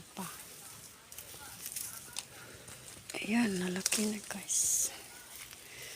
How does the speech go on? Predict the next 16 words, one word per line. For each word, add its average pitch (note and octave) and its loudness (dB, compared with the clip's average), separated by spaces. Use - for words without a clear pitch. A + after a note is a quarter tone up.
Daming A3+ 8
bunga. F#3 6
Kaya F#3 4
hindi F3+ 8
mo F#3 6
na F3+ 2
kailangang F3 10
bumili. F#3 4
Kasi - 12
pag F#3+ 2
sa - 12
market, G3 6
mahal F3+ 8
siya. D#3 12
Limang F#3 10
piso F#3 12